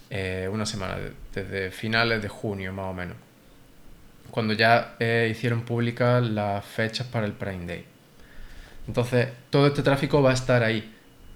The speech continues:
Eh, y tanto si participas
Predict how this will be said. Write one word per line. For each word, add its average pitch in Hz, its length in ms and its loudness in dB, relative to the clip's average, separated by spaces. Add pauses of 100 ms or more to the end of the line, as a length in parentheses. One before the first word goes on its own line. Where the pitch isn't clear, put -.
Eh, 107 760 0
y 110 80 -6
tanto 117 420 -2
si 120 140 -2
participas 131 960 4